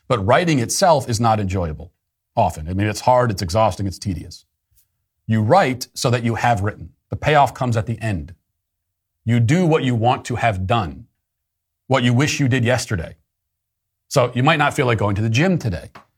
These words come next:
but I bet you wish you did yesterday. I mean, who doesn't wish they went to the gym yesterday?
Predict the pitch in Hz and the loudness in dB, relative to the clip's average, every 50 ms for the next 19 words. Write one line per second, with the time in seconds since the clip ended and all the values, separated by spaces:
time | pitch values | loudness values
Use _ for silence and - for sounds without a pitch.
0 | _ _ _ _ _ _ _ _ _ - 113 113 - 113 120 110 95 104 131 - | _ _ _ _ _ _ _ _ _ 0 0 2 2 2 0 2 2 0 0 0
1 | 123 127 120 120 120 120 - - 120 110 123 117 120 160 190 185 - - - - | 0 0 0 0 0 0 0 0 0 2 2 2 2 2 2 2 0 -2 -4 -4
2 | - - - - _ _ _ _ _ _ _ _ _ _ _ _ _ _ _ _ | -6 -8 -14 -20 _ _ _ _ _ _ _ _ _ _ _ _ _ _ _ _
3 | - 110 101 156 170 143 160 160 131 147 123 135 135 - - 139 123 120 - 110 | -2 0 2 4 4 4 4 4 2 2 0 0 0 0 0 0 0 2 0 0
4 | 123 120 120 120 127 127 175 226 175 117 92 - - 98 - - | 0 0 0 0 2 2 2 2 0 -2 -4 -6 -8 -10 -10 -12